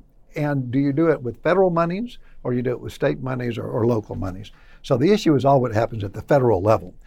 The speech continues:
So you had that amendment, and then President Bush came out in two thousand one, and he said, "We're gonna fund embryonic stem cells for the first time, but we're only gonna do very little. We're gonna limit it because we don't know if these cells are good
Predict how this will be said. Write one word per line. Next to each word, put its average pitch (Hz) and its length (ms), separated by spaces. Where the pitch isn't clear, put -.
So - 120
you 127 60
had 127 80
that 220 160
amendment, 143 420
and 131 140
then 110 160
President 170 400
Bush 202 180
came 135 160
out 214 140
in - 60
two 127 120
thousand 107 340
one, 120 380
and 131 100
he 202 140
said, 143 420
"We're 170 180
gonna 185 220
fund 190 420
embryonic 147 420
stem 135 240
cells 120 220
for 120 140
the 110 80
first 139 340
time, 85 400
but 135 80
we're 135 140
only 180 220
gonna 147 200
do 151 180
very 127 480
little. 120 500
We're 117 100
gonna 135 180
limit 147 460
it 120 180
because 131 280
we 135 100
don't 151 160
know 139 120
if 135 80
these 127 180
cells 123 240
are 104 60
good 151 400